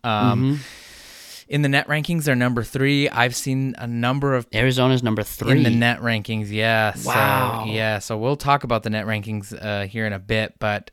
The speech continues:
Speaker 1: I, they're, they're being put in the top five in a ton of people's, um, ballots here. I think they're getting, they're getting a ton of love. People are starting to recognize how good they are. They're,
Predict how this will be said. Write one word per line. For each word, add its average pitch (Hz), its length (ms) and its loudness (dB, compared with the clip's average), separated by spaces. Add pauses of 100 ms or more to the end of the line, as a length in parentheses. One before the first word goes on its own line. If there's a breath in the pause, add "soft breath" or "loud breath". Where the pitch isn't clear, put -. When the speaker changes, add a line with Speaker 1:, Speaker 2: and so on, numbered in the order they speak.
(120)
Speaker 1:
I, 107 680 -2 (280)
they're, 107 360 0
they're 120 220 0
being 123 380 4
put 113 220 2
in 107 120 -6
the 101 60 -4
top 107 300 -4
five 101 340 -4
in 101 80 -8
a 98 60 -10
ton 104 300 -6
of 98 220 -8
people's, 101 680 -8 (100)
um, 98 460 -8 (520 soft breath)
ballots 98 480 -4
here. 92 320 -10 (180)
I 104 180 -2
think 107 200 -4
they're 110 140 -2
getting, 104 380 -4
they're 110 120 -2
getting 113 320 -2
a 110 200 -2
ton 107 340 -6
of 95 100 -12
love. 98 280 -8
People 104 220 -6
are 98 60 -4
starting 107 380 -2
to 104 80 -6
recognize 101 800 -6 (460 loud breath)
how 107 140 0
good 107 240 -6
they 107 180 -2
are. 104 300 0
They're, 107 400 0